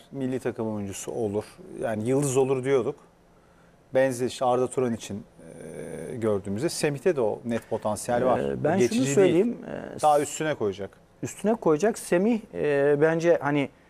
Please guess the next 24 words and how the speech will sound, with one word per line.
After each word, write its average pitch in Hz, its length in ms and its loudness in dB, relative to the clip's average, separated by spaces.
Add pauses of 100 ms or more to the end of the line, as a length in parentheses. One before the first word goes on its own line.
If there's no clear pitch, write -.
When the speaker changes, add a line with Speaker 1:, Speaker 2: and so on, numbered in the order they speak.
(160)
Speaker 2:
tipik - 320 -4
bir 175 60 0
Santfor'dan 160 720 2
ziyade 143 460 2
kanat 165 360 -2
forveti 160 440 2
olarak 131 420 4
bence 120 280 0
de 113 80 2
tarif 120 380 0
edilebilecek 117 880 0
bir 175 80 0
forvet 180 500 0
oyuncu. 190 400 2 (1120)
Ama, 202 320 2 (120)
e, 135 340 4
gol 156 300 4
katkısı, 180 520 -2
yani 139 540 2
Kerem'in 156 380 2
çok 190 220 -4
üzerine 151 340 2
çıkacaktır 101 640 -6
bence 107 380 0